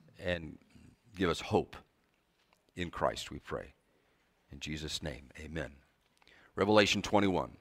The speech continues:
Then I saw a new heaven and a new earth. The first heaven and the first earth had passed away, and the sea was no more. And I saw the holy city, New Jerusalem, coming down out of heaven from God,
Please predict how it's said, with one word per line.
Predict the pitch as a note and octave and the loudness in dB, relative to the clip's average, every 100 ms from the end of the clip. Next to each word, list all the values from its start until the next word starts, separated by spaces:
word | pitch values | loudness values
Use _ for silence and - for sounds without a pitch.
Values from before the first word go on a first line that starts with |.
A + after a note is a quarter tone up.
| _ _ _ _ - - - _ - | _ _ _ _ -20 -20 -20 _ 8
Then | D#3+ D#3 A#2 | 10 12 10
I | G#2+ | 10
saw | C#3+ A#2 | 12 12
a | A2+ | 12
new | C#3 | 12
heaven | D3+ C#3 C#3 D#3 - - _ | 12 12 12 10 4 -12 _
and | G2+ | 4
a | |
new | A2 A#2 A2+ | 6 8 8
earth. | G#2 E2+ | 8 6
The | A#2+ | 4
first | - C#3 D3+ D3+ - - - | 8 12 12 10 -2 -4 8
heaven | A#2 G#2+ B2+ - - | 10 10 4 -2 -4
and | G2+ | 0
the | G#2 | 6
first | B2 B2 - | 8 8 6
earth | F#2 - | 0 0
had | D2+ | 2
passed | - G#2+ G2 G2 | 8 8 8 4
away, | F#2+ A#2 F2+ A2 - - _ - _ - | 8 10 10 4 -4 -20 _ -20 _ -2
and | G#2+ | 0
the | |
sea | G#2+ D#3+ D3+ | 4 6 6
was | A2+ G#2+ | 6 6
no | G#2+ | 6
more. | G#2 A2+ A#2 D2 - _ _ _ _ - - _ | 8 8 6 2 -6 _ _ _ _ -20 -20 _
And | A#2 | 8
I | B2+ | 8
saw | - D#3 D#3+ | 12 12 12
the | C#3+ | 12
holy | C3 E3+ E3+ | 12 10 10
city, | - F#3 E3 G2+ E2 | 10 10 12 8 4
New | F2+ A#2+ G3 | 6 8 8
Jerusalem, | D3 D3+ G3 - B2+ F#2 D2+ D#2 | 10 12 12 10 4 2 0 0
coming | - D3+ E3+ C#3 | 6 8 8 10
down | D3+ D#3+ B2+ | 12 12 12
out | G#2+ C3 | 12 12
of | C3+ | 10
heaven | B2+ C3+ A#2+ A2+ | 10 10 10 4
from | B2 C3 | 6 8
God, | B2+ B2 G2 F#2 | 12 12 12 10